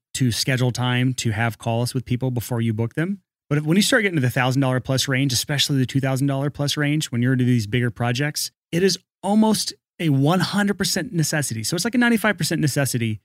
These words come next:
to get on the phone for those sorts of projects because there's so much at stake there. The more money there is, the higher touch the sale needs to be.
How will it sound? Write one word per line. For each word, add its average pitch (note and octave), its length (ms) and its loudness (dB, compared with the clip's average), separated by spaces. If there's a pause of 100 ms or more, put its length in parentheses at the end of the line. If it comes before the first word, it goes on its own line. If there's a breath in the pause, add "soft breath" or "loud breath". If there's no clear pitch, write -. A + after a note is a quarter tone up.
(180)
to D3+ 120 2
get D3 160 2
on D3+ 180 0
the C#3 60 2
phone C3 300 2
for B2 120 -2
those A#2 180 0
sorts B2+ 200 -2
of G2+ 100 -12
projects C#3 680 -4 (320)
because D#3+ 240 2
there's E3 120 2
so E3+ 160 2
much D3+ 180 0
at B2+ 80 -4
stake - 340 -4
there. - 180 -10 (180)
The C#3 60 2
more D#3+ 220 4
money G#3+ 200 4
there G3 200 2
is, A#2 300 0 (180 soft breath)
the B2+ 100 0
higher F3+ 760 0
touch - 400 -4
the C3 120 0
sale B2 340 0
needs A#2+ 300 -2
to A#2 80 -2
be. C#3 260 0